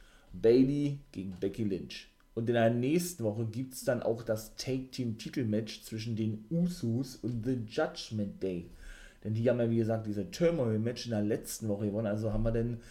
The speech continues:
ein weiteres Titelmatch. Plus das United States Titelmatch ebenso.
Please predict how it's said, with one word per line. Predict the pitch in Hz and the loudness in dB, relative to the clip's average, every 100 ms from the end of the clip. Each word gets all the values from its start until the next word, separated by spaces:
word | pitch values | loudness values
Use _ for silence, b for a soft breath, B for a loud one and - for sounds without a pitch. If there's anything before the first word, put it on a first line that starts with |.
| B B | B B
ein | - 101 | -8 -4
weiteres | 92 104 110 113 107 104 - - | 0 0 0 0 0 -2 -6 -14
Titelmatch. | - - 101 80 - | -12 -4 -4 -4 -8
Plus | - - 165 175 | -8 4 4 6
das | - 139 - | 4 2 2
United | 113 113 127 202 214 120 | 0 2 4 2 0 -4
States | - - 107 107 - b b _ _ | -4 0 0 0 -6 b b _ _
Titelmatch | - 110 117 131 - - - | -8 -2 0 -2 -4 -12 0
ebenso. | 123 143 170 151 190 247 - | 6 6 6 6 6 6 0